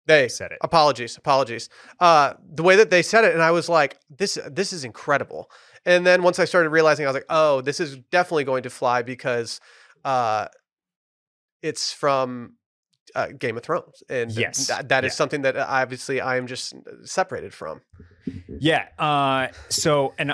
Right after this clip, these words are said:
Speaker 2: I'm glad you're here to, uh, to say Spa-, Sp-, Spagliato.
Speaker 1: Spagliato?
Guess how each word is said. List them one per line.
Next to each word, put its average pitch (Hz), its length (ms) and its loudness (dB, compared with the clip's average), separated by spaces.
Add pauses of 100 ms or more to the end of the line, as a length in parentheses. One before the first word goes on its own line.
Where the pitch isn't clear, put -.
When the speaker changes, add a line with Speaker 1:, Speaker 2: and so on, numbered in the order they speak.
Speaker 2:
I'm 180 180 -4
glad 196 220 -2
you're 143 180 -4
here 110 280 -2
to, 104 580 -8
uh, 98 200 -4
to - 140 -12
say 104 600 -4 (120)
Spa-, - 440 -4 (120)
Sp-, - 200 -12 (180)
Spagliato. 98 720 -2 (140)
Speaker 1:
Spagliato? 151 720 4